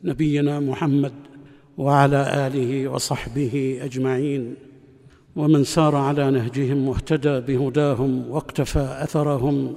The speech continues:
إلى يوم الدين. اللهم ارزقنا العبر والعظات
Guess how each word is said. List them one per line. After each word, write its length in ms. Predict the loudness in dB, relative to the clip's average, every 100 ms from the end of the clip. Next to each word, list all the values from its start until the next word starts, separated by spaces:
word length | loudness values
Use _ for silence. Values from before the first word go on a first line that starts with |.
| 2
إلى 280 | 2 2 0
يوم 200 | 0 -2
الدين. 480 | -4 -4 -4 -6 -16 -20 -20 -20 _ _ _ _ -6
اللهم 420 | 2 6 8 8 6
ارزقنا 460 | 4 2 4 4
العبر 400 | 4 2 4 6
والعظات 760 | 6 4 0 -2 -2 -4 -8